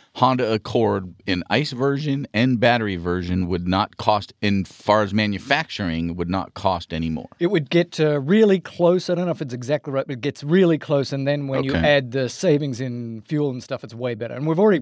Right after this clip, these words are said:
Speaker 1: Right.
Speaker 2: sort of
Speaker 1: So
Speaker 2: passed
Speaker 1: this is
Speaker 2: that.
Speaker 1: this. That's what I, that's what I was trying to get at. This is prior to any fuel, because I am gonna talk about fuel costs in my little tidbit of this thing.
Speaker 2: Excellent. So I'm a little bit unclear about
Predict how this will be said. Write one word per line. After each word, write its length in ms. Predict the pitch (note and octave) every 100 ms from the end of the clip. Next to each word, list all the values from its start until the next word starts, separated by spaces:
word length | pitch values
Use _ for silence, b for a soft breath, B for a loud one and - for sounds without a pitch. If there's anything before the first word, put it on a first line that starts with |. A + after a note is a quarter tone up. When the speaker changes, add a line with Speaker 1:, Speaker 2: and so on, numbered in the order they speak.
| -
Speaker 1:
Right. 100 | F#3+
Speaker 2:
sort 100 | F3
of 60 | D3+
Speaker 1:
So 140 | A#2+
Speaker 2:
passed 220 | D3 D#3+ D3+
Speaker 1:
this 20 |
is 120 | B2+
Speaker 2:
that. 40 | A2+
Speaker 1:
this. 140 | D3+
That's 260 | - A#2 C3
what 80 |
I, 140 | B2 A2
that's 240 | G#2 C#3+ -
what 80 | C#3+
I 40 |
was 140 | A2+
trying 260 | - B2 A2
to 80 | F#2+
get 220 | F2+ F2+
at. 180 | D2 C#2
This 160 | F#2+
is 140 | F#2 -
prior 580 | - A2 G#2+ A2 A2 A2+
to 220 | - F#2+ G2
any 320 | G2+ G#2 F#2
fuel, 500 | - - G#2+ F#2 E2
because 260 | E2+ F#2
I 220 | G2 C3 F#3+
am 140 | D3
gonna 180 | A2 G2
talk 240 | A2+ F#2+
about 260 | F#2 E2+ D2+
fuel 320 | - D#3 D3
costs 440 | - F2 D#2 E2+
in 200 | - E2+
my 380 | F2+ G2+ C3 B2+
little 300 | G2 F#2 E2
tidbit 440 | - F2+ E2 D2+ C#2+
of 140 | C2+
this 240 | C2+ -
thing. 440 | - C#2 A#1 - F2+ _ -
Speaker 2:
Excellent. 560 | D#3+ - C3+ C3+ - _ b b b
So 240 | - F3+ G#3+
I'm 160 | G#3+
a 60 | A3+
little 240 | F3+ A3+
bit 120 | G3+ F#3
unclear 300 | D#3+ - E3
about 220 | D3